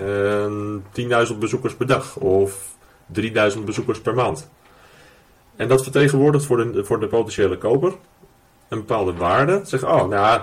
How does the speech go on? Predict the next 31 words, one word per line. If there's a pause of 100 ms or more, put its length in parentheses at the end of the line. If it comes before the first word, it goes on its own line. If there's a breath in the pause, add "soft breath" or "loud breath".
(140)
drieduizend
bezoekers
per
maand, (320)
mm,
daar
kan
ik
misschien
wel
een
tientje
per
bezoeker
mee
verdienen
gemiddeld." (800 soft breath)
Dus (380)
op
die
manier
zie
ik
wel
waarde
in
je
domeinnaam
en
je
website.